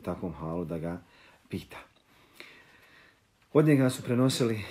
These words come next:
velikani islama kao što je bio Malik ibn Enes, Seuri i Zuheri. I Zuheri je jedan od njegovih, odnosno jedan od njegovih šejhova. E, također je pohvalili su ga mnogi imami i svi muslimani, dakle, slažu se oko toga da je on bio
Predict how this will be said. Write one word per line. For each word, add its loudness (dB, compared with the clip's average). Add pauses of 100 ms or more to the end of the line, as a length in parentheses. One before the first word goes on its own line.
(160)
velikani -2
islama -2
kao -6
što -6
je -2
bio -4
Malik -4
ibn -8
Enes, -6
Seuri -2
i -10
Zuheri. -4 (140)
I -8
Zuheri -4
je -2
jedan -2
od -6
njegovih, -8 (140)
odnosno -8
jedan -8
od -6
njegovih -6
šejhova. -4 (1300)
E, -2
također 0
je -2
pohvalili -2
su -8
ga -2
mnogi -2
imami -4
i -8 (200)
svi -2
muslimani, -2
dakle, -10
slažu -8
se -10
oko -14
toga -6
da -10
je -8
on -6
bio -4